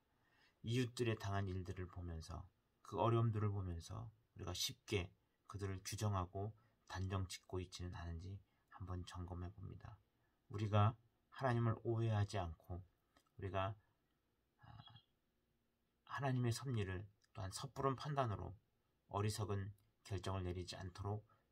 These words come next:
주님 도와주시고 무엇보다 이웃들을, 그 당한 이웃들을 바라보며 어떻게 하면 그들이 그 절망에서, 어,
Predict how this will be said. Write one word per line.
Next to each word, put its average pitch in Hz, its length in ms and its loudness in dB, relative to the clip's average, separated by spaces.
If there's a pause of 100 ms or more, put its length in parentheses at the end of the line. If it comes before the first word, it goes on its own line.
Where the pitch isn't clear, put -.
주님 90 220 -6
도와주시고 92 720 -10 (340)
무엇보다 107 380 4
이웃들을, 110 720 2
그 104 140 -6
당한 107 280 4
이웃들을 107 420 2
바라보며 101 600 0 (440)
어떻게 127 400 0
하면 113 240 4
그들이 101 340 -4
그 104 200 -4
절망에서, 101 760 4 (500)
어, - 140 -14